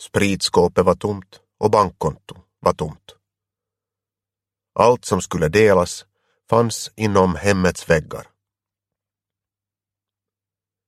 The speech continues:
Solen sken in genom fönstren som i lyckliga dagar.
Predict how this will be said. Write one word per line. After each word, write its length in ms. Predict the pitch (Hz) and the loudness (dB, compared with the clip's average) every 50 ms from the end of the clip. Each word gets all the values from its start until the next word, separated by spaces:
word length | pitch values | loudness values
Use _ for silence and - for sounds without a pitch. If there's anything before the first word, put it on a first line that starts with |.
| _ _ _ _ _ _ _ _ _ _ _ _ _ _ - | _ _ _ _ _ _ _ _ _ _ _ _ _ _ -8
Solen 540 | - - 147 156 143 107 92 87 85 85 85 | -2 2 2 2 2 2 2 0 0 -2 -4
sken 320 | - - 101 101 101 90 | -2 0 2 2 2 0
in 240 | - - 101 92 87 | -2 -2 -2 -2 0
genom 280 | 85 85 87 92 90 87 | 0 0 0 0 0 0
fönstren 640 | - 101 95 92 87 - - - - 87 80 78 - _ _ _ _ _ _ _ | 0 0 0 0 -2 -6 -12 -12 -12 -12 -12 -12 -16 _ _ _ _ _ _ _
som 200 | - - 95 95 | -4 -2 0 0
i 60 | 92 | 2
lyckliga 460 | 92 101 98 - - 87 85 90 87 | 0 -2 -4 -4 -8 -4 0 0 2
dagar. 340 | 82 85 76 - - - _ | 2 0 -2 -2 -6 -14 _